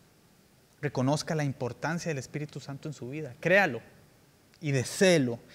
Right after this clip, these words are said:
Y a partir de hoy propóngase buscar diariamente la sabiduría de Dios que está escrita en la palabra. Si no está en un estudio de Biblia, métase hoy a un estudio de Biblia.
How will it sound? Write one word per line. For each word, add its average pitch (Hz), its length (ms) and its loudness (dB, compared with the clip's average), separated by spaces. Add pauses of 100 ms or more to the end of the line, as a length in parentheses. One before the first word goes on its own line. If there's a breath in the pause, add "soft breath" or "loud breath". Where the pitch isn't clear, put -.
(200 loud breath)
Y 151 40 2
a 139 80 -2
partir 160 300 -2
de 190 100 2
hoy 190 160 2
propóngase 190 600 0
buscar 170 420 -2
diariamente 185 720 0
la 147 140 -4
sabiduría 135 640 2
de 165 60 4
Dios 175 240 0
que 160 80 -8
está - 140 -6
escrita 165 340 -8
en 160 60 -6
la 151 80 -10
palabra. 156 380 -8 (280 loud breath)
Si - 140 -4
no 151 80 0
está 170 200 -4
en 185 60 2
un 185 60 2
estudio 180 400 -4
de 165 60 -2
Biblia, 185 260 -2
métase 156 500 -2
hoy 208 260 0
a 196 40 -2
un 190 80 -2
estudio 202 320 -4
de 208 100 -2
Biblia. 233 240 -6